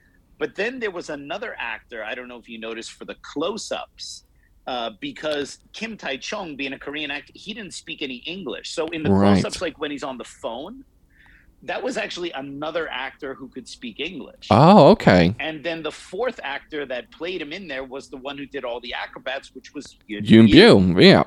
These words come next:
Speaker 1: So, like, when you see in the, in the, you know, the, the, the Carl Miller fight scene in the locker room, you know, it's like, you can, you can almost become schizophrenic watching it. There's, like, a, a shot of Bruce Lee from Way of the Dragon,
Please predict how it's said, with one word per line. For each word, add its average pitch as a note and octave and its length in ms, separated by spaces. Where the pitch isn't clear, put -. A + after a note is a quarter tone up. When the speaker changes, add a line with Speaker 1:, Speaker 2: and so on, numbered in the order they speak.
Speaker 1:
So, D3 240
like, C#3+ 240
when D#3+ 200
you D#3 80
see F3 240
in D#3+ 100
the, C#3+ 200
in C#3 120
the, B2+ 180
you C3+ 80
know, A#2 160
the, G#2+ 220
the, G#2 160
the C3 80
Carl C#3+ 320
Miller C#3+ 320
fight D3+ 300
scene C#3 240
in B2 100
the A2+ 80
locker D#3 400
room, A2+ 300
you G#2+ 100
know, G#2+ 160
it's A2 160
like, A#2 180
you F3+ 140
can, D#3+ 300
you D#3 160
can D#3 160
almost D#3 340
become C#3 280
schizophrenic C3 720
watching C#3+ 400
it. G#2+ 120
There's, A2+ 200
like, A#2+ 160
a, G#2 100
a - 20
shot E3+ 300
of C#3+ 140
Bruce D#3+ 240
Lee E3 120
from D3 240
Way D3 180
of C3+ 120
the D3 60
Dragon, C3+ 520